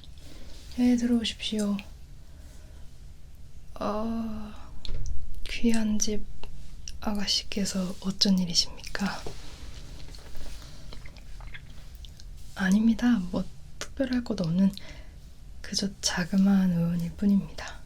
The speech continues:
어, 어, 양반 나으리들께서 찾으시는 더 좋은 의원들이 많이 있을 텐데요.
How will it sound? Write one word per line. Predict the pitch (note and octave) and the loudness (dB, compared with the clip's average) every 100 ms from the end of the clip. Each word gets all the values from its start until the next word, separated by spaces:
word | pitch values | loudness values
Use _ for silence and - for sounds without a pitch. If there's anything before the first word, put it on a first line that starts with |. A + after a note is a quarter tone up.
| - | -8
어, | - - | -6 -4
어, | - - - - - B3+ | -4 -4 -4 -2 0 2
양반 | G#3+ G3+ G#3 G#3+ G#3 | 4 4 4 4 4
나으리들께서 | G3 F#3+ G3 G3 F#3+ G3 G3 | 4 4 2 -2 -2 -2 -2
찾으시는 | G3 G3 - - - F3+ F3+ | 0 0 0 0 2 2 2
더 | F#3 | 0
좋은 | - - G3+ G3+ F#3+ F3 E3 B3+ | 0 2 4 6 6 4 2 2
의원들이 | A#3 G3 G3 F3+ E3 E3 - - - - - - - | 6 8 10 8 8 8 8 6 4 6 8 8 8
많이 | - F#3 G3 G3 F3 | 6 6 8 6 6
있을 | F#3 G3+ - G3 | 4 6 4 4
텐데요. | G3 D#3+ D3+ - | 2 2 2 0